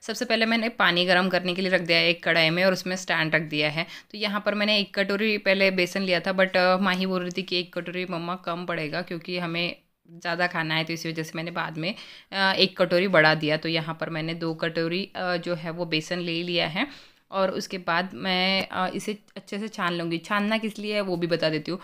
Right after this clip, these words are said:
छानना इसलिए है उसमें से एयर निकल जाए, इसी वजह से छानना है। और, अ, आपको उसमें थोड़ा सा नींबू सत ऐड करना है। मैंने इतना नींबू सत ऐड कर दिया है। नींबू सत नहीं है तो आप नींबू भी ऐड कर सकते हो। और, अ, उसके बाद मैंने, अ,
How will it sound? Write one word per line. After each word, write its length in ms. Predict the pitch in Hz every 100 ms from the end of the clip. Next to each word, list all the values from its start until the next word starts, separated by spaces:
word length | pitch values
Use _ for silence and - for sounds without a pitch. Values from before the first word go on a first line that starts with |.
| - -
छानना 300 | - 220 220
इसलिए 320 | 240 220 214 202
है 160 | 208
उसमें 320 | 220 208 214
से 200 | 208 226 -
एयर 260 | 175 196
निकल 320 | 214 190 185 175
जाए, 140 | 180
इसी 260 | - - 185
वजह 160 | 180
से 120 | 175
छानना 380 | 185 - 160 160
है। 180 | 170 180
और, 480 | 190 - 185 175 170
अ, 360 | 170 170 - -
आपको 300 | 180 - 214
उसमें 540 | 196 196 190 202 202
थोड़ा 400 | 208 185 180 175
सा 260 | 175 185 220
नींबू 320 | 202 185 180
सत 160 | 190 196
ऐड 200 | 185 160
करना 220 | 156 160
है। 100 | 160
मैंने 180 | 175 170
इतना 220 | 160 165
नींबू 260 | 170 165 160
सत 160 | 185 175
ऐड 200 | 160 156
कर 120 | 165
दिया 280 | 165 160 165
है। 160 | 202 - - - _ -
नींबू 340 | 214 220 240
सत 240 | 233 240 233
नहीं 300 | 226 185 214
है 140 | 214
तो 120 | 220 202
आप 140 | 190
नींबू 280 | 180 165 160
भी 100 | 165
ऐड 200 | 160 156
कर 100 | 160
सकते 280 | 160 - 160
हो। 100 | - - - -
और, 340 | 185 185 185
अ, 340 | 185 180 185 185
उसके 200 | 202 -
बाद 380 | 185 180 185 185 -
मैंने, 400 | 196 180 185 190
अ, 140 | -